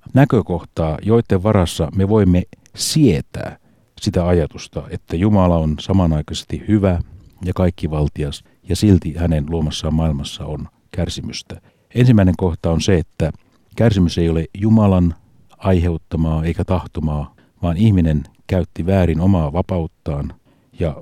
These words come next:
valitsi ylpeyden ja eron Jumalasta. Elikkä kärsimys on meidän oma syymme ja vikamme. Toinen syy, miksi me voimme sietää tätä tilannetta, on se, että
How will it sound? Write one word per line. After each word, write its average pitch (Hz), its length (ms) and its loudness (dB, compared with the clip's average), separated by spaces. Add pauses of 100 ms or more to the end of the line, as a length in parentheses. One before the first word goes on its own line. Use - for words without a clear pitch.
valitsi 82 560 -2
ylpeyden 76 800 -4 (280)
ja 78 80 -4
eron 82 280 0
Jumalasta. 67 640 -6 (1000)
Elikkä 87 400 -2 (160)
kärsimys 82 520 0
on 78 260 -4
meidän 87 240 2
oma 92 400 0 (340)
syymme 87 640 -2 (320)
ja 78 240 -6
vikamme. 76 480 -8 (640)
Toinen 123 460 6
syy, 98 280 0
miksi 95 260 0
me 92 120 2
voimme 90 220 2
sietää 92 500 2
tätä 78 280 -2
tilannetta, 82 520 0
on 76 80 -4
se, 87 160 -2
että - 360 -6